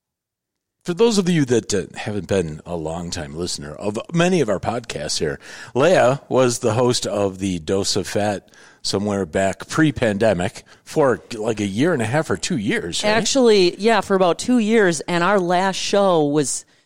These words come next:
Speaker 2: pretty much today, to the, to the date, two years ago, leading up to the Fat Bike Berkey
Speaker 1: Oh,
Speaker 2: of
Speaker 1: dude.
Speaker 2: twenty twenty.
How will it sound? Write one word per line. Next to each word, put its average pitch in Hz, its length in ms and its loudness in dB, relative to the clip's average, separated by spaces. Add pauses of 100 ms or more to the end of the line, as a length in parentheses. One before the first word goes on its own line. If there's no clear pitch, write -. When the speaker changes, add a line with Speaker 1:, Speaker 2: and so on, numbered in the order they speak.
(200)
Speaker 2:
pretty 208 220 2
much 196 300 0 (280)
today, 160 760 2 (200)
to 190 120 2
the, 185 240 0 (460)
to 196 140 2
the 220 120 2
date, 170 500 0
two 202 280 0
years 175 360 0
ago, 143 440 2
leading 170 420 -2
up 156 260 -4
to 156 300 0
the 147 100 -2
Fat 143 320 -2
Bike 151 220 -2
Berkey 151 420 -4
Speaker 1:
Oh, 135 100 -4
Speaker 2:
of 127 140 -6
Speaker 1:
dude. - 100 -8
Speaker 2:
twenty 170 360 0
twenty. 160 580 -2